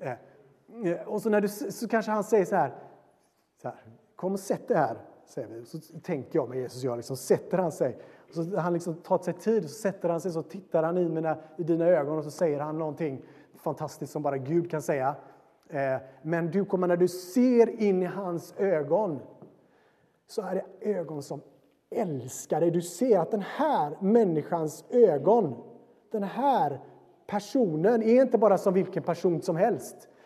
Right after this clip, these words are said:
Han ser in i mitt allra innersta. Han, du förstår att det här är ingen bara en rabbi som går förbi. Det här är inte bara en, en god morallärare som har lite bra teaching som du kan ta till dig och göra tio punkter av.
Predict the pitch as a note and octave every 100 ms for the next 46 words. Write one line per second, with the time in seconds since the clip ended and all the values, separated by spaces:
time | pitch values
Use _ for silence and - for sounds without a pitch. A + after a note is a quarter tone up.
0 | - F#3 - G#3 - - C#4 C#4 G#3 E3+
1 | D3 E3+ F3+ - _ - G3 D3 A#2+ C#3
2 | C#3 - - E3+ A#2+ A#2 A#2+ - F3+ E3+
3 | - - G3+ G3 - - G3+ F#3+ A3 -
4 | D4 G#3+ G3+ - G3 D4 D4+ A#3 G3+ A3
5 | F3+ F3+ F#3+ C#3+ C3+ C4+ A#3+ B3 A#3 G3
6 | D3+ B2 - - - G3 C#4 G#3 G3 G3+
7 | E3+ D#3 - - - G#3+ E3 A3 F3+ F3+
8 | F#3+ A3 F3+ C#3 C3+ C3+ G3 F#3+ G3 F#3+
9 | F#3+ G3 D#3+ C#3 - A3 - - C4+ G#3
10 | A3 F#3+ E3+ F3+ F3+ C3+ D3+ D#3 E3 D3+
11 | C3+ - - F#3 - A3 C#3+ - C4 -